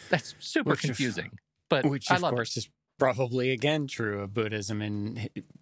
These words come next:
Speaker 2: Christianity and Hinduism and, you know, and so on. Um,
Speaker 1: Well, yeah,
Speaker 2: it
Speaker 1: that's
Speaker 2: is
Speaker 1: a really good point.
Speaker 2: fascinating
Speaker 1: As
Speaker 2: to
Speaker 1: soon as
Speaker 2: me
Speaker 1: you
Speaker 2: that
Speaker 1: start documenting it, it becomes, it, it
Speaker 2: Something
Speaker 1: becomes m-,
Speaker 2: else.
Speaker 1: able to be militarized.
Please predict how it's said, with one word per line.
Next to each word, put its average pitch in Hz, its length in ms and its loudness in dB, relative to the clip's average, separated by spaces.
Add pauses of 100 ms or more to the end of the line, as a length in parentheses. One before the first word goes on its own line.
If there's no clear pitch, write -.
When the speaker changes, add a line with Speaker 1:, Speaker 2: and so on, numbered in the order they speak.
(120)
Speaker 2:
Christianity 113 840 2
and 110 140 0
Hinduism 117 640 0
and, 113 340 -2 (240)
you 127 120 2
know, 107 240 0
and 113 360 -4
so - 440 0
on. 107 380 -4 (480)
Um, 113 280 2
Speaker 1:
Well, 190 260 4
yeah, 143 220 4
Speaker 2:
it 151 40 4
Speaker 1:
that's 170 160 2
Speaker 2:
is - 40 -6
Speaker 1:
a 180 60 -2
really 143 140 2
good 165 40 0
point. 190 100 -2
Speaker 2:
fascinating 143 300 2
Speaker 1:
As 120 140 0
Speaker 2:
to - 60 0
Speaker 1:
soon 175 100 4
as 180 80 2
Speaker 2:
me - 60 0
Speaker 1:
you 156 80 2
Speaker 2:
that 110 60 0
Speaker 1:
start 120 300 0
documenting 120 720 0
it, 95 140 0
it 104 140 -2
becomes, 113 800 -2 (160)
it, 120 160 0
it 113 140 -2
Speaker 2:
Something 113 420 2
Speaker 1:
becomes - 60 -4
m-, 139 60 0
Speaker 2:
else. 123 420 -2 (180)
Speaker 1:
able 165 300 2
to - 160 -4
be 120 160 0
militarized. 110 880 -2